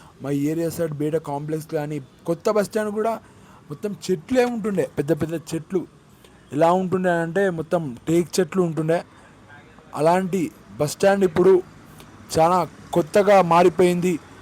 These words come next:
ఇక్కడ జిల్లా రావడం వల్ల కూడా రూల్స్ అనేటివి ఎక్కువగా ఫాలో అవుతున్నారు.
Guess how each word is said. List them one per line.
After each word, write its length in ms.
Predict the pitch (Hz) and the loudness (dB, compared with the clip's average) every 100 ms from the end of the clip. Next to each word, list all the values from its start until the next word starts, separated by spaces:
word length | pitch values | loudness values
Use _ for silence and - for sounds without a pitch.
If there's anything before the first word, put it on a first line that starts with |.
| - | -20
ఇక్కడ 380 | 147 175 170 139 - - - | 0 4 6 4 0 -16 -4
జిల్లా 220 | 165 196 | 2 6
రావడం 440 | 196 180 190 190 185 | 6 8 8 6 6
వల్ల 240 | 185 185 | 6 6
కూడా 260 | 180 185 175 | 6 6 4
రూల్స్ 380 | 151 202 214 | 4 2 4
అనేటివి 460 | 208 185 185 185 156 - - - | 2 2 0 0 -2 -4 -14 -10
ఎక్కువగా 380 | 156 202 196 185 | 0 4 6 4
ఫాలో 380 | 180 175 185 | 4 4 6
అవుతున్నారు. 540 | 165 165 156 180 170 | 6 4 0 0 0